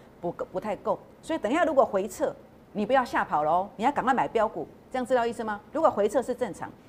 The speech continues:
回撤到哪里？再回撤这里呀。这个指数多少，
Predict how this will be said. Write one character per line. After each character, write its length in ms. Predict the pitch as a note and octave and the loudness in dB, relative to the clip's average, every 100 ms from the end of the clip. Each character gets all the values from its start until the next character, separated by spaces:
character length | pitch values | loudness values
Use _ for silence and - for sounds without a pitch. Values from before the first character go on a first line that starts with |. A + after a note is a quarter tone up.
| - - | -20 -12
回 120 | - C4+ | 2 4
撤 120 | F#4+ | 4
到 120 | E4+ | 2
哪 140 | A#3+ | 2
里？ 140 | A3+ D3+ | 0 -2
再 160 | B3+ | -6
回 120 | A3+ F3 | -6 -6
撤 160 | A3 | -6
这 140 | F#3+ G#3 | -8 -10
里 140 | C#3+ | -8
呀。 160 | D3 - - - - - - - | -10 -12 -18 -20 -20 -20 -20 -8
这 120 | D#4+ | -4
个 60 | |
指 140 | C#4+ F#3+ | -2 -2
数 160 | C#4+ | -2
多 140 | A#3 A3+ | 0 0
少， 240 | A3 B2 | 0 -4